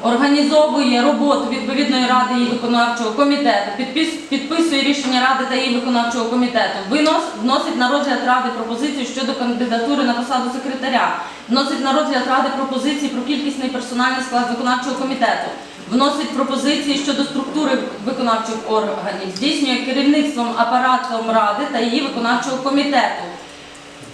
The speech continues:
Так, е, програми, зараз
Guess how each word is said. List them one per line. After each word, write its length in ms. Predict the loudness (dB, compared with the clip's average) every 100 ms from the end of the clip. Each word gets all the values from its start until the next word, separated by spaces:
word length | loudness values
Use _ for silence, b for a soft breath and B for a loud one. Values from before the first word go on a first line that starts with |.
| -14 -14 -16 -18 -4
Так, 360 | 2 2 2 -2 -8 -6 -2
е, 40 | 0 2 2 0 0
програми, 680 | 0 2 2 2 2 2 2 2 0 -4 -8 -6
зараз 260 | -4 -4